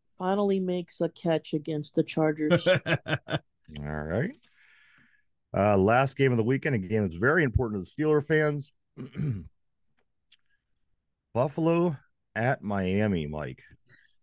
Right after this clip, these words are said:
Speaker 3: The Buffalo Bills at the Miami Dolphins.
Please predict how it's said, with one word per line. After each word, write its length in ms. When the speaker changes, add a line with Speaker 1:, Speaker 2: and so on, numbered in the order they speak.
Speaker 3:
The 60
Buffalo 440
Bills 600
at 180
the 80
Miami 340
Dolphins. 760